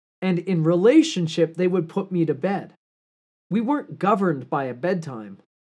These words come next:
But a babysitter, they're governed by the rules. Do this, do that. And the babysitter, she would put us in our rooms at eight thirty,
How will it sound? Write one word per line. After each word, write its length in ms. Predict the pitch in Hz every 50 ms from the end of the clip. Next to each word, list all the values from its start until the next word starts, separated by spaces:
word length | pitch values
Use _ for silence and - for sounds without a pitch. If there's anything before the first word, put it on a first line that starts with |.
| _ _ _ _ _ -
But 120 | 170 160
a 60 | 143
babysitter, 800 | 131 123 214 247 302 320 302 220 165 - - 160 131 135 127 127
they're 160 | - 240 277
governed 460 | 254 190 220 220 220 190 202 190 175 160
by 160 | 156 139 139
the 80 | 127
rules. 500 | 135 151 165 170 160 147 120 107 101 -
Do 300 | - 147 127 190 254 262
this, 400 | 202 165 208 214 226 220 - - - _ _ -
do 160 | 190 208 196
that. 380 | 160 165 165 175 185 175 175 _ _ - - - _
And 300 | - 220 240 233 196 - - _ _ _
the 80 | - 180
babysitter, 800 | 156 - 208 262 320 330 330 208 - - 180 160 165 175 180 180 - _ _ -
she 180 | - - 185 180
would 220 | 156 151 131 127
put 180 | - - 220 247
us 140 | 269 -
in 100 | 311 294
our 80 | 294 294
rooms 540 | 247 196 196 196 196 214 220 220 214 - - -
at 180 | 127 131 131 - -
eight 260 | 220 247 240 247 -
thirty, 400 | 220 208 185 175 196 196 190